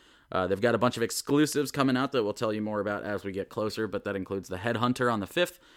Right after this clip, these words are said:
uh, Trevisa on the ninth, Joe Bob's Red Christmas on the thirteenth, which I know we've already talked about some, but Palmer will not let anyone not know about that. And, uh, Iskander, Show of the, uh, Shadow of the River on the ninth as well.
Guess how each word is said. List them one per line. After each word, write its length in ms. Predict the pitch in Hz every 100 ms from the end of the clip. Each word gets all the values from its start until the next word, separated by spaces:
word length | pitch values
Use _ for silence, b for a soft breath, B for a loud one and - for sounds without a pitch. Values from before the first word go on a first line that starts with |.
| b b 95
uh, 180 | 98 92
Trevisa 560 | - 92 110 127 123
on 160 | 104 101
the 80 | 98
ninth, 400 | 107 117 113 -
Joe 260 | 107 117 120
Bob's 360 | 117 113 104 95
Red 200 | 120 98
Christmas 520 | 123 120 120 120 -
on 160 | 110
the 80 | 98
thirteenth, 520 | - 127 - 123 113
which 260 | 110 - - -
I 100 | 107
know 200 | 120 123
we've 200 | 104 101
already 260 | 107 101
talked 260 | - 107 -
about 220 | 98 87
some, 340 | - 147 139 117
but 220 | 95 -
Palmer 320 | 110 104 101
will 160 | 95 101
not 400 | 98 101 - -
let 180 | 95
anyone 460 | 92 95 92 92 90 - _ _ _ -
not 260 | 123 -
know 140 | 87 82
about 260 | 82 82
that. 240 | 98 117 B 196 165 B
And, 200 | 107 110
uh, 300 | 107 104 107 -
Iskander, 600 | 156 - 156 147 143 - -
Show 420 | - - 147 143
of 220 | 107 127
the, 200 | 113 107 -
uh, 140 | 104 95
Shadow 300 | 147 151 123
of 100 | 101
the 80 | 107
River 320 | 107 101 101
on 120 | 98
the 80 | 92
ninth 400 | 92 98 98 -
as 120 | 98 87
well. 260 | 95 87